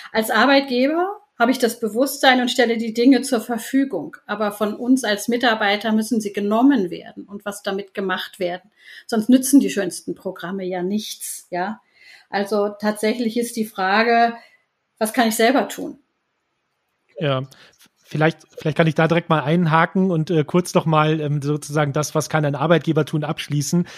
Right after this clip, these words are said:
Speaker 2: Ich finde, was du gesagt hast, was sehr, was ich sehr wichtig finde, ist auch so diese, ja, Diversität, äh, zu fördern und auch die Eigeninitiative zu fördern. Also, dass man halt ein Umfeld, äh, schafft, in dem man halt so sein kann, wie man ist,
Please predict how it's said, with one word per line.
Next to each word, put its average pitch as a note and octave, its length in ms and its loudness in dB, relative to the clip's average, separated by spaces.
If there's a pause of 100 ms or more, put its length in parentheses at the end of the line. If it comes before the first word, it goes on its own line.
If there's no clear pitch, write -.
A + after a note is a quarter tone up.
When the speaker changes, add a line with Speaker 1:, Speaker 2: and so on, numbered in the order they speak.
(140)
Speaker 2:
Ich - 120 -14
finde, F#3 180 4
was D#3+ 140 2
du F#3 100 -4
gesagt F3 300 2
hast, F3+ 140 0
was D#3 140 -2
sehr, E3+ 280 4 (280)
was D3+ 120 -2
ich C#3+ 100 -4
sehr F3 180 2
wichtig F#3 260 -4
finde, E3+ 220 0
ist - 160 -6
auch D#3+ 240 0
so D#3 160 -2
diese, D#3 540 -2 (640)
ja, E3 140 -4
Diversität, E3 840 0
äh, F3 160 -6
zu - 160 -6
fördern F#3+ 640 0
und E3 220 -8
auch D#3+ 280 -2
die E3 320 -4
Eigeninitiative C#3+ 840 -2
zu C3 140 -10
fördern. B2+ 400 -4
Also, B2+ 140 -8
dass D3 180 -2
man D#3+ 100 2
halt D3 160 0
ein D3+ 80 -6
Umfeld, F3 520 2
äh, D3 180 0
schafft, - 380 0
in D3 100 -2
dem D#3+ 160 0
man D#3+ 160 2
halt D3+ 220 0
so D3 200 -2
sein D#3 360 2
kann, D#3 360 2
wie D3+ 100 -2
man C#3 160 0
ist, - 360 -4